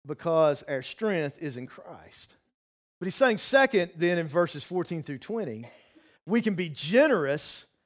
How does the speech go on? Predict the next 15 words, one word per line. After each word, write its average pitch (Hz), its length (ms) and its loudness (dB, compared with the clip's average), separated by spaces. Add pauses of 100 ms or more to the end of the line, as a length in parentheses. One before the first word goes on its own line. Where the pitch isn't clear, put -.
(320)
because 180 480 2
Jesus 151 880 -4 (320)
meets 151 360 -6
our 143 160 0
needs. 123 760 -10 (1200)
We 214 280 0
can 240 100 2
be 220 140 0
generous 185 800 4 (320)
because 185 480 4
Jesus 170 720 0 (260)
meets 190 500 0
our 180 260 6
needs. 202 420 0 (300)
Uh, 214 240 -6